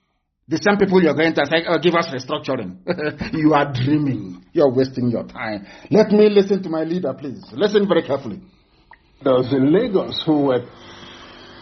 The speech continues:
Speaker 2: uh, pressing for something else.
Speaker 1: Yes.
Speaker 2: Because we understood each other. We agreed on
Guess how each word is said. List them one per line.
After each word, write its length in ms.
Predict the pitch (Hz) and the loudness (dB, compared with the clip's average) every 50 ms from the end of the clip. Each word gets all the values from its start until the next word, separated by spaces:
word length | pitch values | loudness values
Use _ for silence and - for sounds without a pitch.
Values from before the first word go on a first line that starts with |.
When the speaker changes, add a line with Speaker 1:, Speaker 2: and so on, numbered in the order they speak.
| - - - | -18 -4 0
Speaker 2:
uh, 120 | 135 123 - - | 0 0 0 0
pressing 500 | - - 196 190 190 - - 202 190 180 185 - | 2 2 4 4 4 2 2 2 2 2 2 0
for 200 | 151 127 127 - | -2 -2 -4 -6
something 540 | - - - 156 151 147 143 - 175 151 165 | -8 -6 -4 -2 -2 -2 0 2 4 4 4
else. 480 | 214 240 233 156 - - - - - - - - | 4 2 0 -2 -4 -6 -6 -6 -6 -8 -6 0
Speaker 1:
Yes. 400 | 147 170 170 143 92 - - - - - - - - - - - - - - - - - | 2 4 4 4 2 -2 -10 -18 -20 -20 -20 -20 -20 -20 -20 -20 -20 -20 -20 -20 -6 -2
Speaker 2:
Because 400 | 302 320 311 262 226 185 - - 185 | 0 0 2 0 0 0 2 4 4
we 160 | 180 175 196 | 6 6 6
understood 560 | 247 294 294 294 262 - - - 185 160 127 | 4 4 2 2 0 -2 -2 0 0 0 0
each 220 | 131 120 - - | -2 -4 -4 -4
other. 260 | 107 101 95 104 107 131 | -6 -4 -2 0 0 2
We 200 | 170 226 240 240 | 2 2 2 2
agreed 680 | - 226 196 180 175 226 330 339 330 311 240 165 165 | 0 0 0 0 2 4 6 6 6 4 4 2 0
on 160 | 156 160 170 | -2 -2 -4